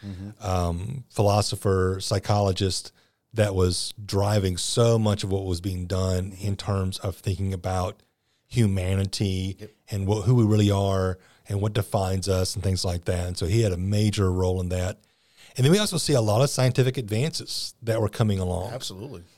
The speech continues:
Speaker 2: Um, this is, this is the day of Einstein.
Speaker 1: Mm-hmm.
Speaker 2: Um, this, this guy from, as a young man, you know, he put it, he put forth his theory of relativity,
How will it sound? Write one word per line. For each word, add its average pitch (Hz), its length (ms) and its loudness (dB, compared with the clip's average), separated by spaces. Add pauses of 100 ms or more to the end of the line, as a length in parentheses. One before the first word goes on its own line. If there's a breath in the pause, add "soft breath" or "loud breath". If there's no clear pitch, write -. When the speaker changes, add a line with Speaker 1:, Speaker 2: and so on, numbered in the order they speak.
(100)
Speaker 2:
Um, 92 380 0
this 113 220 -2
is, 170 240 -2
this 110 240 -2
is 147 120 -4
the 127 100 -2
day 120 200 4
of 120 100 2
Einstein. 135 680 -4 (320)
Speaker 1:
Mm-hmm. 113 400 -16
Speaker 2:
Um, 95 300 -2
this, 120 180 0
this - 240 0
guy 117 400 4 (300)
from, 117 180 0
as 104 180 0
a 104 60 2
young 104 500 2
man, 90 420 -2 (760)
you 117 100 -6
know, 92 60 0
he 98 160 2
put 131 220 4
it, 117 100 2
he 135 100 -2
put - 220 0
forth 120 260 2
his 123 280 2
theory 113 280 0
of 95 100 -2
relativity, 98 720 0